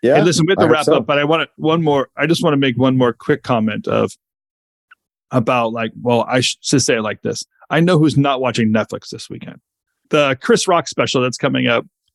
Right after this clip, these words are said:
Speaker 2: is
Speaker 1: Yes.
Speaker 2: so interesting to me because, one, what a genius move to do a live event, clearly before the Oscars,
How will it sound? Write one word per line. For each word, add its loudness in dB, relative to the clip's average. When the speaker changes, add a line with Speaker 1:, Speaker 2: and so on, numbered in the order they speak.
Speaker 2:
is 4
Speaker 1:
Yes. 2
Speaker 2:
so 2
interesting 2
to 4
me 2
because, 0
one, 0
what 0
a 2
genius 0
move 2
to 2
do 2
a 4
live 0
event, -2
clearly 0
before 0
the 4
Oscars, -2